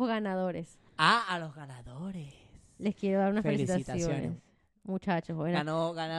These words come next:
Speaker 2: ganó. Bueno, los ganadores están en el Instagram también.
Speaker 1: Sí, buena esa,
Speaker 2: Muchachos,
Speaker 1: muchachos. Los que,
Speaker 2: gracias.
Speaker 1: los queremos.
Speaker 2: Fueron más, fueron casi cincuenta personas participando.
Speaker 1: Casi, sí.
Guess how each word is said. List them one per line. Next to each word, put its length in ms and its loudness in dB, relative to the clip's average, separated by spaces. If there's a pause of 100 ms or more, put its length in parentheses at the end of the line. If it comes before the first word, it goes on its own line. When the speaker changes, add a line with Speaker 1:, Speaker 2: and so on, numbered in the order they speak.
Speaker 2:
ganó. 280 4
Bueno, 220 10
los 80 12
ganadores 320 6
están 240 2
en 80 0
el 60 0
Instagram 340 -2
también. 240 -4
Speaker 1:
Sí, 260 -2
buena 640 2 (100)
esa, 180 2
Speaker 2:
Muchachos, 240 2
Speaker 1:
muchachos. 480 0 (260)
Los 100 2
que, 60 4
Speaker 2:
gracias. 440 4
Speaker 1:
los 140 8
queremos. 260 12
Speaker 2:
Fueron 240 12
más, 280 6 (100)
fueron 300 0
casi 280 6
cincuenta 680 10 (400)
personas 560 4
participando. 760 6
Speaker 1:
Casi, 180 -10
sí. 460 -4